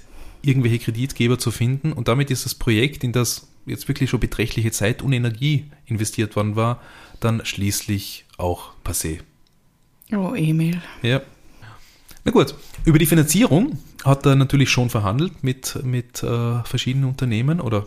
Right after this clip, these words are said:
Speaker 1: Geldgebern. Es kam eben leider nicht zu dieser Finanzierung. Aber unter anderem hat er mit einer schwedischen Versicherungsgesellschaft verhandelt. Da hat die Martha, seine Frau, auch mitgemischt bei diesen Gesprächen und hat versucht, äh, die Entscheider zu überzeugen.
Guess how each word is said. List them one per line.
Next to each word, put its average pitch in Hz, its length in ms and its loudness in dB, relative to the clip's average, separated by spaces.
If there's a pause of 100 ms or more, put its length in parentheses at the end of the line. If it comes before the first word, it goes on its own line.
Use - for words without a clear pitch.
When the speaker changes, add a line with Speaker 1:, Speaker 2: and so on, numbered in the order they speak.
Speaker 1:
Geldgebern. 139 760 0
Es - 100 -10
kam 104 220 -2
eben 135 220 0 (160)
leider 120 260 -2
nicht 131 140 -4
zu 135 100 -8
dieser 127 180 -2
Finanzierung. 139 560 -2 (180)
Aber 143 180 4
unter 214 260 2
anderem 147 220 2
hat 143 140 2
er 131 40 4
mit 131 120 0
einer 127 140 2
schwedischen 127 460 2
Versicherungsgesellschaft 120 920 0
verhandelt. 82 500 -2 (380)
Da 120 80 4
hat 110 100 2
die 120 60 4
Martha, 127 600 2 (100)
seine 104 200 -4
Frau, - 280 0
auch - 180 0
mitgemischt - 560 0
bei - 80 2
diesen 107 180 -2
Gesprächen 113 600 -4 (920)
und 190 320 6
hat 147 180 6
versucht, 156 540 6
äh, 135 140 6
die 131 140 4
Entscheider 101 400 2
zu - 120 0
überzeugen. 90 600 0